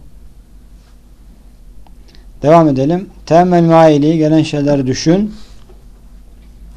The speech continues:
Lime tusabi limaza.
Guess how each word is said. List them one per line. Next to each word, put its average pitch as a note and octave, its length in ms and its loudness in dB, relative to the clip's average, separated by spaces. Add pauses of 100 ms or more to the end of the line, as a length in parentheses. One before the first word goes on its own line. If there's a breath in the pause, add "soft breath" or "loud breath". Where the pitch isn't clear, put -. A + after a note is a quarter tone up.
(500)
Lime F3 360 2 (480)
tusabi E3 760 -2
limaza. C3 560 -8